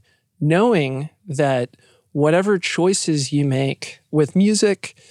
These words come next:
with your in-store sounds, as you mentioned earlier, if you have a storefront, these are becoming your sonic identity.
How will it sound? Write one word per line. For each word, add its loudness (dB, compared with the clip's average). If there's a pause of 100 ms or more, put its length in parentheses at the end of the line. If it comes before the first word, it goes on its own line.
(340)
with -2
your 0
in-store 0
sounds, 0
as -2
you 0
mentioned 0
earlier, 0
if -2
you 2
have 0
a -2
storefront, -2 (720)
these 2
are 2
becoming -2
your 2
sonic -2
identity. -2